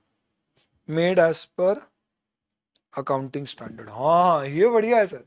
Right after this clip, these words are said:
क्योंकि अभी देखो मैं इंडेस की एप्लीकेबिलिटी चेक कर रहा हूँ तो मुझे पता नहीं इंडेस अभी लगे या नहीं।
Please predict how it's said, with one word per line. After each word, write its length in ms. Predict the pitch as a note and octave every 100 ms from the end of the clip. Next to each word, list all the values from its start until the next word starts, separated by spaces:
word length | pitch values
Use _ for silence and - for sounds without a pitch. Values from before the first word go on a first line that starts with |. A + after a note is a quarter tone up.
| _ _ _ _ - - - _
क्योंकि 340 | - G3+ G#3 B3+
अभी 200 | G#3 A3+
देखो 280 | G#3+ F#3 F#3
मैं 180 | G3 G#3+
इंडेस 320 | G3 G#3+ A3
की 120 | C4
एप्लीकेबिलिटी 640 | A3+ G#3 A3+ A3+ A#3 A#3
चेक 220 | A3 A3+
कर 100 | A3+
रहा 100 | A3
हूँ 80 | A3+
तो 80 | A3+
मुझे 160 | A3 A3
पता 220 | G3 G3
नहीं 140 | A3
इंडेस 280 | G#3 F#3 F#3+
अभी 140 | G3 G3+
लगे 220 | D3+ D#3+
या 100 | D3+
नहीं। 140 | B2+